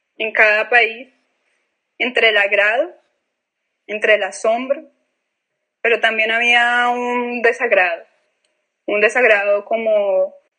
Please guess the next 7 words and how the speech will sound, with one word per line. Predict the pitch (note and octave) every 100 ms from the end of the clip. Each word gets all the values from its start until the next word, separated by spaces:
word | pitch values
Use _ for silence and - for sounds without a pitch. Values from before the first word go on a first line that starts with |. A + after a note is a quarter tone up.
| -
que | A#3+
fue | B3 A#3
como | C#4 C#4 A#3+ A3 A3 - _
una | A#3+ A#3+ B3
confrontación | C#4 B3+ B3 A#3+ G#3+ - G3+ F#3 F#3
también, | F#3+ F#3 F3+
¿no? | F#3 G#3 D4+